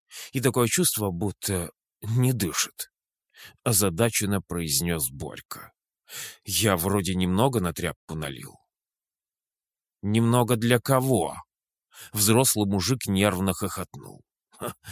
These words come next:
пацан совсем мелкий. Может, ты переборщил?»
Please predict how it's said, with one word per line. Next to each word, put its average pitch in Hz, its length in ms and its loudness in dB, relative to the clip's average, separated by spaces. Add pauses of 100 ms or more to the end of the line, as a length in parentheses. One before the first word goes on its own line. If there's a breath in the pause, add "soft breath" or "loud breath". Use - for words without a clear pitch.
(320 loud breath)
пацан 117 380 4
совсем 131 440 6
мелкий. - 640 0 (440)
Может, 104 380 2
ты 90 340 0 (140)
переборщил?» 110 800 4